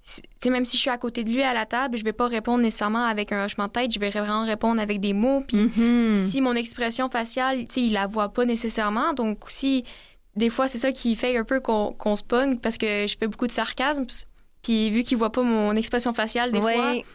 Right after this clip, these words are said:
Speaker 1: ben là, il faut qu'il y ait ma mère qui fasse l'arbitre entre les deux parce que là, euh,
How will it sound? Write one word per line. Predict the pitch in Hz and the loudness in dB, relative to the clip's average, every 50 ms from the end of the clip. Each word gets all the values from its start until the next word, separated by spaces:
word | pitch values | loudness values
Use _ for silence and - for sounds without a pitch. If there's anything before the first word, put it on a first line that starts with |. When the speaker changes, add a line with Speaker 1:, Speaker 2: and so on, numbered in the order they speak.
| - - - - - _ | -20 -20 -20 -20 -6 _
Speaker 1:
ben | 220 214 | -2 0
là, | 233 233 | 0 0
il | 247 240 240 | 0 0 -2
faut | 240 - 202 | -2 -2 -4
qu'il | 240 - 277 | -2 0 0
y | 254 | 0
ait | |
ma | 254 240 226 | 2 0 0
mère | 226 233 247 262 269 | 0 0 0 -2 -2
qui | 254 - | -4 -4
fasse | - 233 240 - | -4 -4 -4 -2
l'arbitre | 240 233 240 226 240 254 - - | -2 -2 0 0 -2 -4 -2 -4
entre | 233 226 - | -4 -4 -4
les | 226 220 | -4 -2
deux | 208 247 262 262 | 0 2 0 2
parce | 240 220 220 - | 0 -2 -2 -2
que | 208 | -2
là, | 202 208 214 | 0 0 0
euh, | 226 220 214 202 202 | 0 0 0 -2 -4